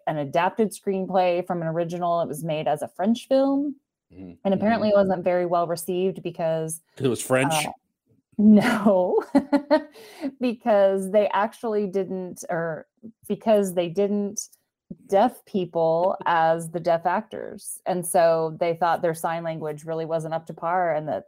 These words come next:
Speaker 1: it really was not well received. And so, um, and also, I, I guess some, some of the bits of the storyline, I think, got changed and,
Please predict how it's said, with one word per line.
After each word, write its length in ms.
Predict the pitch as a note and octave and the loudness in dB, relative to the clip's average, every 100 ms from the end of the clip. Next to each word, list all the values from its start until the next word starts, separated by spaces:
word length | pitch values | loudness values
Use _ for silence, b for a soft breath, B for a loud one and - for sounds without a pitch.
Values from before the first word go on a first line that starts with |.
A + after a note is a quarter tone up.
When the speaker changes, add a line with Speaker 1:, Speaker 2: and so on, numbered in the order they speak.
| _ | _
Speaker 1:
it 260 | - E3+ - D#3+ | -6 -6 -8 -2
really 280 | F3+ G#3 | 0 2
was 140 | F3+ D#3 | -2 -2
not 260 | D#3+ D#3 _ | -4 -6 _
well 300 | - E3 D#3+ | -6 -2 -2
received. 480 | D3+ - F3+ D3+ C#3 | -4 -8 -10 -10 -10
And 140 | D#3+ D#3+ | -12 -2
so, 340 | E3 D3+ D3+ b b b b - | 0 0 -2 b b b b -2
um, 360 | D#3+ D3+ D3 F#3+ | 0 0 -2 -2
and 100 | F3+ | 0
also, 280 | F#3 - F#3+ | 0 2 2
I, 220 | F#3+ G#3 | 4 2
I 40 | |
guess 240 | A3 A#3 - | 2 0 0
some, 160 | G#3+ | -2
some 220 | G#3 C4 A#3 | 0 0 2
of 60 | |
the 120 | F#3+ | 0
bits 300 | E3 F#3 E3 | 0 -6 -8
of 80 | E3 | -10
the 60 | D3+ | -12
storyline, 560 | - F3 D#3+ D#3 D#3 | -6 -4 -4 -4 -4
I 80 | D3+ | -8
think, 180 | D#3 D3 | -10 -6
got 160 | D3+ - | -8 -6
changed 400 | D3+ D3+ D3+ C#3+ | -14 -12 -12 -12
and, 240 | C#3 | -10